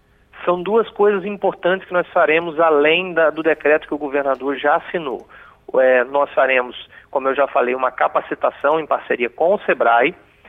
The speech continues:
e essa capacitação já está disponível no site do sebrae, já, as pessoas já podem procurar o site do sebrae,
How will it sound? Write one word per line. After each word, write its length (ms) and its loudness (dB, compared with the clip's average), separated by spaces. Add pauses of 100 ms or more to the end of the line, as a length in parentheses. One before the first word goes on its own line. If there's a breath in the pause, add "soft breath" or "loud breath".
(280 soft breath)
e 60 2
essa 200 0
capacitação 840 -2
já 160 2
está 480 2
disponível 560 -6
no 80 -12
site 320 -2
do 140 -20
sebrae, 480 2
já, 100 4
as 120 -4
pessoas 280 -6
já 100 0
podem 400 0
procurar 300 -2
o 60 -4
site 320 -4
do 100 -20
sebrae, 460 0